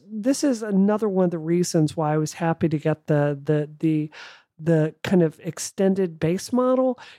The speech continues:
is the Max. Uh, they finally, I forget if it was Anandtech or who, who did this, uh, but, uh, Ars Technica broke it down, and, uh, there's actually a really substantial battery hit,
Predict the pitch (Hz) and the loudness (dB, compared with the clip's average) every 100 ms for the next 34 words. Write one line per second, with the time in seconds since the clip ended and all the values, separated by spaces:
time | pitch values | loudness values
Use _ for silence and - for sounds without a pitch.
0 | _ - 202 190 - 170 185 175 185 247 | _ 2 4 4 0 0 2 2 0 2
1 | 302 214 - - - - 190 185 175 165 | 2 0 -6 -8 -8 -4 0 2 2 2
2 | 165 165 196 196 220 208 196 190 214 220 | 0 -2 -2 0 2 2 0 -4 -2 -2
3 | 208 208 180 190 190 208 180 151 170 147 | 0 2 2 0 0 2 0 -2 -2 -2
4 | 147 160 147 - 175 170 - 180 147 165 | -2 -2 -2 2 0 0 0 0 2 0
5 | 160 151 139 139 - - - 156 147 143 | 0 0 0 -2 -6 -8 -4 -2 0 0
6 | 147 - 165 156 151 - - - - 170 | -2 -2 0 0 -2 -14 -16 -18 -4 0
7 | 160 - 214 214 208 190 160 - 151 - | 0 4 4 4 0 -2 -2 -4 -10 -2
8 | 180 175 185 170 190 220 170 156 170 170 | 2 2 0 0 2 2 2 -2 2 2
9 | 165 170 180 165 160 160 170 185 208 208 | 4 2 0 2 2 0 -2 4 4 4
10 | - 220 - 254 214 165 160 196 247 226 | -2 -2 0 2 2 0 -4 0 2 2
11 | 196 170 156 - 185 185 165 147 170 226 | 0 -2 -4 2 2 2 -2 0 2 2
12 | 240 160 143 147 135 - | 2 -2 -4 -4 -4 -6